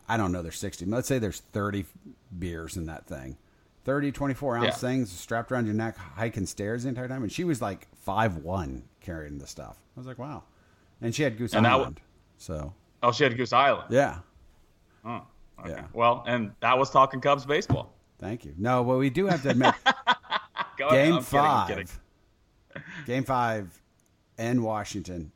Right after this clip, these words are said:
Speaker 1: after the horrible Game four, which we just got rained on. It was a crazy game. Game five was the most wacky, craziest baseball game I've ever watched in my entire life. Uh,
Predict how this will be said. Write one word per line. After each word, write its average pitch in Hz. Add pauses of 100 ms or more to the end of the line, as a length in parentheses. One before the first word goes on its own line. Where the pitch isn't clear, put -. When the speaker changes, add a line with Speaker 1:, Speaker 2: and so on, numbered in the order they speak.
(120)
Speaker 1:
after 110
the 90
horrible 127
Game 101
four, 98
which 87
we 98
just 90
got 98
rained 92
on. 90
It 71
was 78 (220)
a 98
crazy 95
game. 85
Game 113
five 110 (1000)
was 98
the 104
most 98 (200)
wacky, 113
craziest 107
baseball 92
game 87
I've 87
ever 85
watched 82
in 85
my 87
entire 73
life. 64 (420)
Uh, 71